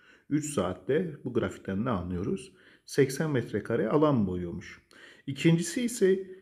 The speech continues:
yine zamana bağlı olarak ustanın boya kutusunda kalan boya miktarını göstermektedir. Yani bakın üç saatte ne kadar boya kullanmış? Burada otuz. Bunu anlıyoruz.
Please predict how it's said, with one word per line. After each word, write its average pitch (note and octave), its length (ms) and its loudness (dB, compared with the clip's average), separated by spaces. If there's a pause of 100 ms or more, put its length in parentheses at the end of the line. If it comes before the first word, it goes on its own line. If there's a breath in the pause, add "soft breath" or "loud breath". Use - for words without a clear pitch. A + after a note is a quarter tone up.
(140 loud breath)
yine G#3 200 8
zamana F3 520 4
bağlı F3+ 140 4
olarak E3+ 280 4
ustanın E3+ 440 2
boya G3 200 4
kutusunda C#3+ 440 -2
kalan F#3+ 380 4
boya F3 200 8
miktarını A2 540 2
göstermektedir. D#3+ 960 -2 (440)
Yani A2 220 2
bakın A#2+ 300 2 (460 loud breath)
üç E3+ 140 2
saatte C#3+ 480 6
ne E3 120 4
kadar D#3 300 6
boya G2 340 2
kullanmış? G#2 640 -2 (880 soft breath)
Burada B2 280 2
otuz. D3 440 4
Bunu C#3+ 200 2
anlıyoruz. F#2+ 540 0